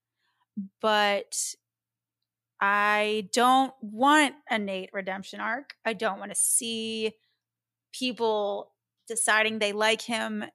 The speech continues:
He is a jerk. And you know what? G-, good. I hope he goes to therapy. I hope he figures his shit out. But, like,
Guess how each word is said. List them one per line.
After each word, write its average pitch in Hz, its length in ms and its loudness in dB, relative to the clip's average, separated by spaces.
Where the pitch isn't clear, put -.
He 233 760 -6
is 302 220 -2
a 330 80 -8
jerk. 349 440 -2
And 254 580 -2
you 269 160 -6
know 302 80 0
what? 302 160 2
G-, - 60 -8
good. 269 220 4
I 240 60 2
hope 233 200 0
he 277 60 -2
goes 254 160 2
to 247 80 -2
therapy. 226 400 2
I 233 80 2
hope 220 160 -2
he 233 100 -6
figures 214 320 -2
his 220 120 -10
shit 202 160 -6
out. 202 180 0
But, 202 100 -4
like, 196 160 -6